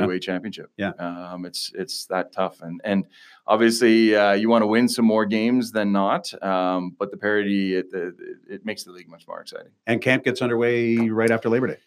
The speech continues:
Speaker 1: Uh, yeah, so we've got a week of, of more admin, uh, meetings, off-ice testing, that sort of thing. Uh, our skates will touch the ice for the first time on September ninth. And then it's, uh,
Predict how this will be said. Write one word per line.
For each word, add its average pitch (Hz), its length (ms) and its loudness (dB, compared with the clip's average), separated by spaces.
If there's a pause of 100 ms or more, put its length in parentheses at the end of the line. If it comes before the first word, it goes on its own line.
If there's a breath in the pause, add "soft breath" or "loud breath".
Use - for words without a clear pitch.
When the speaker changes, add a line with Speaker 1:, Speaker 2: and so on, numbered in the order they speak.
(160)
Speaker 1:
Uh, 139 420 6
yeah, 151 380 6
so 143 160 -4
we've 143 100 0
got 147 120 6
a 143 40 8
week 165 260 4
of, 139 440 6
of 120 360 4
more 135 200 2
admin, 127 840 4
uh, 104 220 0
meetings, 123 600 4
off-ice 117 360 0
testing, 117 420 -2
that 110 160 -2
sort 117 120 0
of 113 100 -2
thing. 117 460 -2
Uh, 95 720 -2
our 101 100 -4
skates 113 320 -2
will 113 80 -12
touch 110 240 -4
the 104 120 -2
ice 104 120 -2
for 104 60 -18
the 98 80 -14
first - 240 -8
time 104 160 -2
on 101 100 -6
September 101 340 -8
ninth. 101 360 -4 (540)
And 98 280 0
then 98 220 2
it's, 101 340 -6
uh, 95 640 0